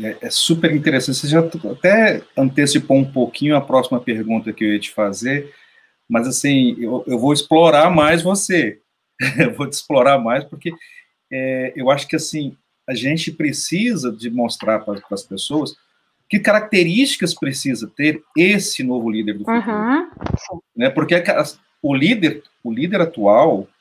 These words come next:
Speaker 1: o líder atual que já está passando, algumas pessoas já estão passando por transformações, né? É, esse tema de fo-, reaprender,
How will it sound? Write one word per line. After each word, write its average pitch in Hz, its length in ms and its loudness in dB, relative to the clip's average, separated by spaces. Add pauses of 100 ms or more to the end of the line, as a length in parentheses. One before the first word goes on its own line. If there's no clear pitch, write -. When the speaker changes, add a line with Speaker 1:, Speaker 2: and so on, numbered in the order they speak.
(220)
Speaker 1:
o 101 60 -8
líder 151 220 -2
atual 120 340 -2
que 110 120 -8
já 110 120 -4
está - 280 -2
passando, 110 680 -4
algumas 120 380 -2
pessoas 107 360 -4
já 104 60 -4
estão 135 200 -6
passando 113 340 0
por - 120 -20
transformações, 107 880 -4 (540)
né? 113 300 0 (460)
É, 107 720 0 (220)
esse 151 320 -2
tema 131 520 2 (500)
de 104 120 -20
fo-, - 380 -8
reaprender, 143 1160 0